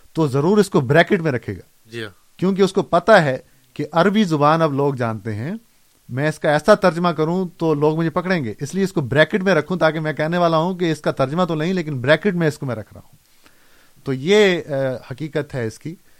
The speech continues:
Speaker 1: کہ قرآن کریم نے یہودیوں کے منصوبے کو ناکام کر دیا اللہ تعالیٰ نے، اور حضرت عیسیٰ علیہ السلام کو طبی وفات دی۔ اسی لیے، آ، جو متوفی کا لفظ آیا ہے،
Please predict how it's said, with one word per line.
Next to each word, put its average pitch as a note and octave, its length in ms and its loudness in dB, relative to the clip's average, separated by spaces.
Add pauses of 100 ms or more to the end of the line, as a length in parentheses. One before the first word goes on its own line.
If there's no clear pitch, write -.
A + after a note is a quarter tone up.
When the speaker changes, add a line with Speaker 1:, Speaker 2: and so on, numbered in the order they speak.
(340)
Speaker 1:
کہ C3 220 -4
قرآن C#3+ 320 -6
کریم F3 300 -6
نے D#3 280 -4 (640)
یہودیوں C#3+ 460 -6
کے D#3 120 -4
منصوبے C#3 540 -2
کو F#3 100 -2
ناکام D3 400 -2
کر D3+ 120 -6
دیا D3 180 -4
اللہ C3+ 100 -2
تعالیٰ C3 280 -6
نے، D3+ 80 -12 (540)
اور D3 220 -4
حضرت C#3 180 -4
عیسیٰ C3+ 220 -6
علیہ B2+ 80 -2
السلام A#2+ 340 -6
کو A2+ 160 -10
طبی A2+ 300 -6
وفات A#2 360 -6
دی۔ C#3 180 -6
اسی G3 240 -6
لیے، D3+ 420 0 (600)
آ، A#2+ 180 -2
جو B2+ 180 -4
متوفی B2+ 600 -2
کا E3+ 100 0
لفظ C3+ 260 -2
آیا G#2+ 200 -4
ہے، A#2 80 -10